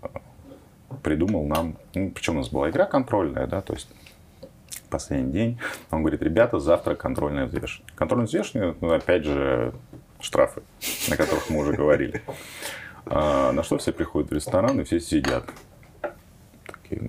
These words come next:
и смотрят друг на друга. Ну, Сергей Николаевич такой: «Ребят, ну, давайте есть. Все, не будем, <laughs> не будем штрафы, еще что-то».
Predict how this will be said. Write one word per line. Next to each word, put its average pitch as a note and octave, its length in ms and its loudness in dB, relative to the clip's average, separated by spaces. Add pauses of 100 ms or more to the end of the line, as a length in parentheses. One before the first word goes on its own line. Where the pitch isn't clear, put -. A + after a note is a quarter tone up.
и - 60 -2
смотрят C#2 400 0
друг C2+ 240 -4
на C2 140 -2
друга. B1+ 320 -2 (600)
Ну, E3 240 -2
Сергей F2+ 320 0
Николаевич D2 460 0
такой: C2 300 -4 (340)
«Ребят, - 360 -4
ну, F#2 300 -4 (640)
давайте A#2 460 4
есть. D2 420 0 (360)
Все, - 300 0 (260)
не D#2+ 160 0
будем, E2 360 2 (480)
<laughs> - 460 -20
не E2 200 0
будем D#2+ 280 0
штрафы, G2 640 4 (200)
еще - 360 2
что-то». E2+ 540 0